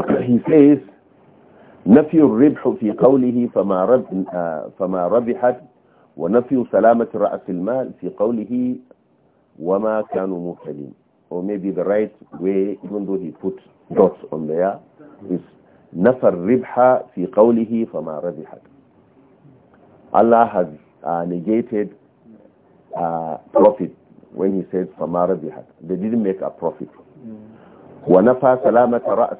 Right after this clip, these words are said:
المال في قوله وما كانوا مهتدين. And he also, uh, negated the safety of the capital,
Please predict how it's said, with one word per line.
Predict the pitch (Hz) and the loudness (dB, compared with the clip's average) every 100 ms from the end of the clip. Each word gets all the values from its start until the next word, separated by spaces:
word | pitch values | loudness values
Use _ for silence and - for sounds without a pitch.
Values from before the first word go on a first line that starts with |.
| - | -8
المال | 95 107 127 131 101 | -4 0 0 0 -4
في | 95 | -10
قوله | 95 110 110 104 | -4 -4 -4 -4
وما | 113 95 104 | -4 -4 -4
كانوا | 104 98 95 90 | -6 -8 -6 -8
مهتدين. | 85 76 - 69 69 _ _ - - - - _ - - | -12 -18 -20 -20 -20 _ _ -20 -20 -20 -20 _ -20 -6
And | 90 90 | -4 -2
he | 87 95 92 90 - | 0 0 0 -2 0
also, | 117 123 - 107 107 107 - _ _ _ _ _ | 2 2 0 -2 0 -2 -10 _ _ _ _ _
uh, | 85 87 | -6 -4
negated | 90 92 85 120 - - - _ _ _ _ _ _ _ _ - | -2 -2 2 2 0 -8 -10 _ _ _ _ _ _ _ _ -14
the | 80 87 87 85 85 78 _ _ _ _ - | -8 -6 -4 -6 -8 -12 _ _ _ _ -2
safety | 117 - - 107 110 | -2 -4 -6 -6 -4
of | 90 85 | -8 -8
the | 82 | -8
capital, | - 95 - - 65 | -8 -12 -10 -10 -10